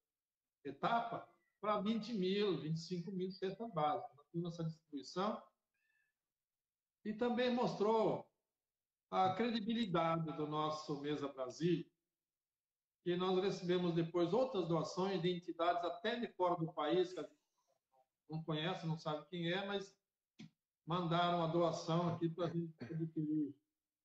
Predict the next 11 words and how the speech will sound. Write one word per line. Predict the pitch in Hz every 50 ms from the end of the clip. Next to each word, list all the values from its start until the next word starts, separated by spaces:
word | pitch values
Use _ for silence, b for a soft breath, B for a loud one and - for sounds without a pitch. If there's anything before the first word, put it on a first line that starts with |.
| _ _
cesta | - - - 151 - - - 190 202
básica. | 190 185 190 190 190 185 170 160 - - 165
O | 156 - -
próprio | - 185 190 190 190 185
Ministério | 180 185 185 165 - 190 190 175 160 -
Público | 196 190 180 - -
do | 175 165
Trabalho | - 165 156 - - 151 160 165 160 151 139 123 - - - _ _ _ _ _ _ _ _ _
direcionou | 147 170 175 180 165 165 - 180 175 170 175 180 180
muitas | 170 170 196 214 226 214 - - 185 170 160 -
doações | - 170 165 160 160 - - - 170 175 175 170 160 165